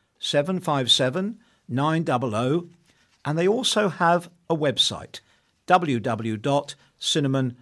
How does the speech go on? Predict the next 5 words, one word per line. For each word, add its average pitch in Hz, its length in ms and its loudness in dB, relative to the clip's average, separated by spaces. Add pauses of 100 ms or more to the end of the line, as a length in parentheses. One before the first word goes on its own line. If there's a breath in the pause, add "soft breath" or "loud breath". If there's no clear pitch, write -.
(240 soft breath)
dot 135 280 0
org 120 360 0 (380)
dot 107 320 -8 (240)
u 110 260 -8
k. 101 520 -16